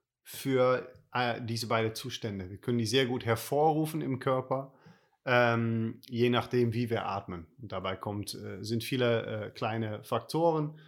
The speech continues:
ähm, haben Einfluss, Rhythm-, Rhythmus, Geschwindigkeit, äh, Nase oder Mund, wie tief, welche, welche Intervallen, um es mal so zu sagen.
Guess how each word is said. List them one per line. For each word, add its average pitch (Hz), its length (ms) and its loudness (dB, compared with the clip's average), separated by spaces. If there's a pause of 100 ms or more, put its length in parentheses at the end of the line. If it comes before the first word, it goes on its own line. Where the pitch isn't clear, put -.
(400)
ähm, 120 800 0
haben 120 380 -8
Einfluss, 117 640 -4
Rhythm-, 123 380 -2
Rhythmus, 139 800 0 (220)
Geschwindigkeit, 117 1080 -2
äh, 98 400 -6
Nase 104 440 -2
oder 131 240 0
Mund, 135 480 2
wie 117 180 -2
tief, 127 500 -4
welche, 113 600 0
welche 113 260 -4
Intervallen, 107 760 0
um 107 140 -4
es 104 120 -8
mal 104 120 -4
so 101 100 -4
zu - 160 -12
sagen. 95 340 -8